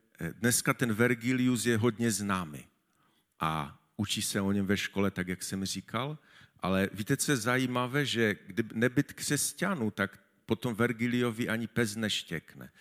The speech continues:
protože celá římská říše padla a zůstala v prachu až na pár nějakých památek. A někdy prý v roce tři sta nebo čtyři sta našeho letopočtu se začali v tom křesťané hrabat, v těch spisech Vergiliových,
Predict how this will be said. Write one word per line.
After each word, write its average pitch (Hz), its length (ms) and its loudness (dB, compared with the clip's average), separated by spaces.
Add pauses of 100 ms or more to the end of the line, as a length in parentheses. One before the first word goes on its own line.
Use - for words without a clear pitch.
(200)
protože 113 360 2
celá 151 340 2
římská 135 440 0
říše 135 300 2
padla 117 720 0 (800)
a 95 120 2
zůstala 123 480 0
v - 140 -8
prachu 120 560 2
až 98 200 0
na 113 120 2
pár 123 280 2
nějakých 120 360 -2
památek. 117 760 -4 (360)
A 82 260 -4 (220)
někdy 127 380 0
prý 135 360 6
v 92 180 -4
roce 120 320 0
tři - 280 -6
sta - 240 -2
nebo 110 220 0
čtyři 117 360 -4
sta 117 220 -4
našeho 117 400 -2
letopočtu 120 920 -2 (340)
se - 180 -2
začali 120 440 2
v - 80 -6
tom 123 160 -2
křesťané 120 580 -2
hrabat, 110 560 0
v - 80 -20
těch 101 200 -4
spisech - 500 -4
Vergiliových, 104 1040 -2